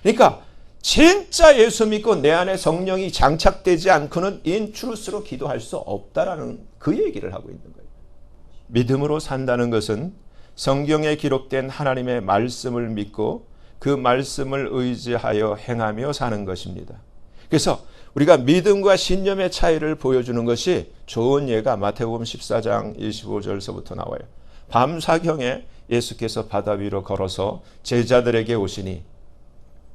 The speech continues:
제자들이 그 바다 위로 걸어오심을 보고 놀라 유령이라 하며 무서워하여 소리 지르거늘 예수께서 즉시 일러 가라사대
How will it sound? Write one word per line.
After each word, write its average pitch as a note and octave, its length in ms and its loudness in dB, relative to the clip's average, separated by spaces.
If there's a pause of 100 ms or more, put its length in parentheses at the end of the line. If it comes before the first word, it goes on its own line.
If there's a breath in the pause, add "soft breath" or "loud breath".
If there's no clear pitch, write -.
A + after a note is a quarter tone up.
(320)
제자들이 D#3+ 500 6
그 E3+ 140 0
바다 C3+ 360 2
위로 C#3+ 340 2
걸어오심을 A#2+ 680 0
보고 A2 320 0
놀라 A2 580 4 (480 soft breath)
유령이라 D3+ 640 6
하며 A2+ 300 0
무서워하여 A2+ 600 0
소리 B2+ 260 -6
지르거늘 G#2 560 -6
예수께서 A#2+ 500 -2
즉시 F3 380 -2
일러 D#3+ 240 2
가라사대 B2+ 680 2